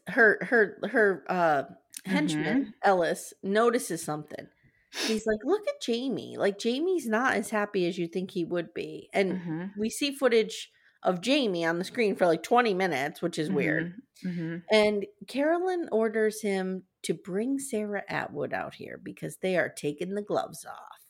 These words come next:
Speaker 1: And then she says she's tired of these fucking
Speaker 2: Fucking
Speaker 1: hillbillies.
Speaker 2: hillbillies. Oh,
Speaker 1: Mm-hmm.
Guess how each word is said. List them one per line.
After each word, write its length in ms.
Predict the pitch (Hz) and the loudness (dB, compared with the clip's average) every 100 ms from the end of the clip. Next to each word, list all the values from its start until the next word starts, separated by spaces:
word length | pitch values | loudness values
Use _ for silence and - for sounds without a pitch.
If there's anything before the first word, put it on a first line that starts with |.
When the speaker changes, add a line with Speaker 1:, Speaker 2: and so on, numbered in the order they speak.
| - _ _ _ 571 415 | -20 _ _ _ -10 -2
Speaker 1:
And 160 | 185 190 | 0 2
then 160 | 208 | 0
she 160 | 208 214 | 0 -2
says 500 | - 160 139 131 - | 4 6 6 0 -8
she's 220 | - 131 - | -12 -12 -10
tired 420 | 185 147 139 143 | -2 0 0 -2
of 60 | 135 | -4
these 160 | 101 - - | -8 -6 -2
fucking 340 | 156 147 139 | 0 -2 -4
Speaker 2:
Fucking 220 | 127 78 | -6 -6
Speaker 1:
hillbillies. 320 | - - - - | -10 -10 -12 -12
Speaker 2:
hillbillies. 400 | - - - - | -14 -14 -10 -2
Oh, 40 | |
Speaker 1:
Mm-hmm. 20 | 185 | 0